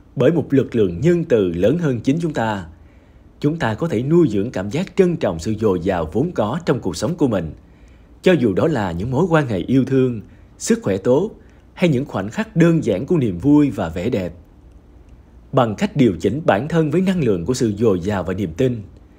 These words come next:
chúng ta có thể thu hút nhiều hơn những gì chúng ta mong muốn vào cuộc sống của mình và tạo ra một chu kỳ cho và nhận tích cực. Tin tưởng vào sự phong phú của vũ trụ sẽ mở ra cho chúng ta một thế giới những khả năng và phước lành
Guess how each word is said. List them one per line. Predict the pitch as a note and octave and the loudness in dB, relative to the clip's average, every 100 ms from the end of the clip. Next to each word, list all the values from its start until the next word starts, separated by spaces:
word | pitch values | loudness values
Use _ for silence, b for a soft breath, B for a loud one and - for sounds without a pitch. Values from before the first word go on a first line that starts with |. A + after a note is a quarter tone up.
| b b b b b - | b b b b b -2
chúng | D#3 F3+ | -2 2
ta | B2 A#2 A2 | 0 0 -2
có | F3 | -4
thể | D3 A2+ | -2 0
thu | D#3+ C#3+ | 2 2
hút | A#3+ - | 2 0
nhiều | A2+ E2+ | -2 2
hơn | D3+ D#3 | 2 2
những | A#2 E3 | 0 -2
gì | A2 F#2+ D#2+ | 0 0 -2
chúng | D#3 | -4
ta | D3+ | -2
mong | C3 D3 B2+ | 0 0 0
muốn | A#2 F3+ | 0 0
vào | E3 F2+ | 0 -2
cuộc | F#2+ E2 | -4 -4
sống | A#2 G3 | -4 0
của | D3+ | 2
mình | A2 E2+ D#2 b b b b b | 2 -2 -8 b b b b b
và | B2 | 0
tạo | A#2 A2 | 2 -2
ra | A2+ F3 | 0 0
một | A#2 - | -2 2
chu | F#3 E3+ | 2 4
kỳ | C3 G2 E2+ D#2 | 2 0 -2 -4
cho | - D#3 D3+ | -2 0 0
và | G#2 | -2
nhận | F#2+ F2 D#2+ | -6 -6 -2
tích | - - | 0 2
cực. | G#2 D2 - b b b b b b - - - - - | 2 -2 -6 b b b b b b -20 -20 -20 -6 4
Tin | G3 F3+ | 4 6
tưởng | A#2 G#2 E3 | 2 2 2
vào | G#2+ F#2 E2 | 0 2 -2
sự | D#2+ G2 | -2 -4
phong | - D#3+ D3 | 0 0 2
phú | B2+ F#3+ | 2 4
của | D#3+ | 4
vũ | A#2 A2 | 4 2
trụ | E3 G2+ D#2+ C#2 - b b b b | 4 2 2 -4 -14 b b b b
sẽ | - D3+ | 2 4
mở | C3 G#2 | 4 4
ra | E3 C#3+ | 4 0
cho | B2+ | 0
chúng | B2 D3 D#3+ | 0 0 0
ta | B2 A2+ | 0 0
một | G2+ F2 | -4 -2
thế | C#3 E3 | 0 4
giới | B2+ C3+ | 4 4
những | E3+ C3+ | 0 -4
khả | A#2+ G#2+ | -4 -4
năng | D#3+ E3 C#3 | -2 -2 -2
và | G2+ | -4
phước | D#2+ G#3+ A#3 | -2 -2 0
lành | A#2 F#2 D#2+ | -2 -2 -8